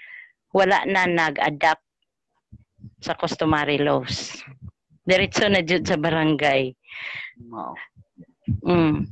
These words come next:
Speaker 1: Kay dili man gud pareha ka organize sa una sa panahon sa nineteen eighties nga ang mga timuay ginailag gyud og maayo sa among lugar. Karon kay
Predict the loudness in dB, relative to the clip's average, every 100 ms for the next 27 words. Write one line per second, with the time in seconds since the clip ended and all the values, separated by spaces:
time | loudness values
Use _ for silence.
0 | 0 2 4 2 -2 -2 0 2 2 0
1 | 2 0 0 0 2 2 0 -2 -2 -2
2 | 0 2 0 0 0 2 2 0 0 2
3 | 4 6 4 2 0 -2 -2 2 2 4
4 | 2 2 2 2 2 2 2 2 2 0
5 | 0 0 0 0 -8 -14 -14 -14 -12 -12
6 | -12 -16 -4 2 4 4 0 -2 -8 -20
7 | -20 -12 -2 0 4 4 4 2 0 0
8 | 2 4 4 2 0 0 2 2 2 2
9 | 2 2 2 2 -2 -2 -2 -2 0 0
10 | 0 2 0 0 -2 -2 -4 -4 -6 -4
11 | -2 0 -2 -6 _ _ -20 -20 -20 _
12 | -2 0 2 0 0 2 2 0